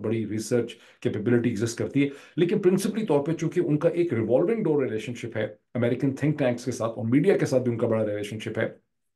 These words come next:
दो behind the scenes, तो जितना ज़्यादा हम think tank community को, अ, engage कर सकेंगे, convince करेंगे।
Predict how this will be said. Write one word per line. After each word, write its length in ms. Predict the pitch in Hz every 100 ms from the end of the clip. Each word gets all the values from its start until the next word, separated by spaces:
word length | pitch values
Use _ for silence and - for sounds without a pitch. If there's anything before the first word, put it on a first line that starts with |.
| _ _ -
दो 60 |
behind 280 | 117 113 113
the 100 | 110
scenes, 240 | 107 117 - - - - -
तो 200 | 151 -
जितना 300 | 117 - 180
ज़्यादा 240 | 151 147
हम 180 | 147 127
think 240 | 131 135 139
tank 200 | 135 131
community 340 | 120 117 127
को, 320 | 120 127 120 - _ -
अ, 360 | 107 107 107 -
engage 320 | 107 135 139
कर 100 | 127
सकेंगे, 400 | - 117 123 117
convince 440 | 117 107 139 147
करेंगे। 420 | - 117 113 117